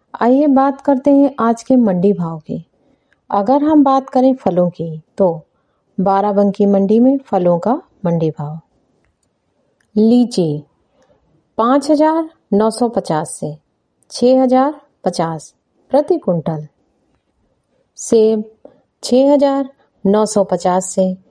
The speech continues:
सात हजार पचास, केला छब्बीस सौ सत्तर से सत्ताईस सौ सत्तर, मौसमी चौंतीस सौ पचास से पैंतीस सौ पचास, नींबू बयालीस सौ पचास से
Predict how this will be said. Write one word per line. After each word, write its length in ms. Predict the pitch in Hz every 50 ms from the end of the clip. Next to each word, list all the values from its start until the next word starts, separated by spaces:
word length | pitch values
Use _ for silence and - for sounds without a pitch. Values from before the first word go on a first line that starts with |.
| _ _ _ _
सात 380 | - - - 208 226 240 240 269
हजार 320 | 269 262 277 277 285 285 294 _
पचास, 560 | 208 175 - 160 135 85 87 - - - - _ _ _ _ _ _ _ _ _ _
केला 440 | - 208 208 202 202 202 202 196 196 202 - _ _ _ _ _ _ _ _ _ _ _
छब्बीस 440 | - - 208 185 180 202 196 202 -
सौ 120 | 196 185
सत्तर 440 | 185 - 202 196 - - - 269 277
से 220 | 262 262 - 269 269 262 262 - _ _ _ _
सत्ताईस 560 | - - - 185 185 - 175 175 175 165 - -
सौ 100 | 254 294
सत्तर, 420 | - 220 - - _ - - - - _ _ _ _ _ _ _ _ _ _ _ _ _ _ _
मौसमी 720 | - 196 202 202 208 208 202 - - 214 202 202 202 202 202 - _ _ _ _ _ _ _ _ _ _
चौंतीस 480 | - 214 208 202 196 - 196 185 185 -
सौ 80 | -
पचास 480 | 180 - 185 185 - 233 247 262 262 262
से 180 | - - 254 247 247 240 - _ _ _ _ _ _
पैंतीस 400 | - 185 180 170 - - 165 - -
सौ 60 | 233
पचास, 600 | 240 - 202 - - 147 147 151 - - - _ _ - _ _ _ _ _ _ _ _
नींबू 560 | - 196 202 214 220 214 208 214 214 214 214 214 - _ _ _ _ _ _ _
बयालीस 540 | 185 180 196 196 196 190 190 190 190 190 -
सौ 80 | - 185
पचास 440 | 175 185 180 - 220 233 254 247 -
से 240 | - - 254 254